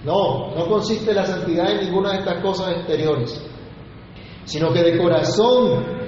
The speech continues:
estemos buscando agradar a Dios, hacer lo que dice la palabra de Dios. Que el mundo hace otra cosa, no importa. A veces nosotros pensamos que porque el mundo hace muchas cosas, todo es normal. Porque el mundo va en desenfreno,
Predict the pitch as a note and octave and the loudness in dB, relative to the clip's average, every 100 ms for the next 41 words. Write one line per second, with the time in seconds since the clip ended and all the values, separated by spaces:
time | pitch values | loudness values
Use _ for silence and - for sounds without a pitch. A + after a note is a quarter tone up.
0 | - D3+ G#3 G#3+ G3 F#3 F3+ G3 A3+ A#3 | -4 0 4 4 6 6 6 4 2 2
1 | F3+ D3 E3 F#3+ F3+ F#3+ A#3 A3+ G3 G#3 | 2 2 2 2 4 4 4 4 6 4
2 | G3 - - D3+ F3 G#3 G#3+ G#3 G3+ A3 | 4 0 -2 -2 2 4 4 4 4 4
3 | B3 A3 G#3+ G3 F#3 F#3+ G3 F3+ F#3+ G3 | 2 2 2 2 4 4 4 6 6 4
4 | - - - A3 A3 B3 C#4+ C#4+ C#4 C4+ | 2 -2 0 4 4 4 6 6 6 4
5 | - - C#4 C4+ F#3+ F3+ G#3 F3+ D#3 - | 4 4 4 4 2 2 2 2 0 0
6 | - - - - - - - - - - | -4 -6 -12 -14 -16 -16 -18 -18 -16 -18
7 | - - - F#3 A3+ C4+ B3+ C4 C4 B3+ | -18 -10 2 4 4 4 2 4 4 4
8 | - A#3 B3+ A#3+ A3 G3+ F#3+ G3 A#3+ C4+ | 2 2 2 4 4 4 2 2 2 4
9 | B3+ B3+ B3+ B3 B3+ B3+ A#3+ G#3+ B3 B3 | 4 4 2 2 2 2 4 4 4 0
10 | - - G#3+ A3 G#3+ A3 G#3+ G#3+ A#3 A3 | 0 4 6 6 6 4 4 4 2 2
11 | - - - - - - - - - - | 0 -4 -8 -12 -14 -16 -16 -18 -18 -18
12 | - - A3+ A3+ G#3+ A3 B3 C4 C4 C4 | -4 4 6 6 4 4 4 4 6 6
13 | B3+ C4 B3+ A#3+ A3+ A#3+ B3+ C4+ | 6 6 4 2 0 0 2 2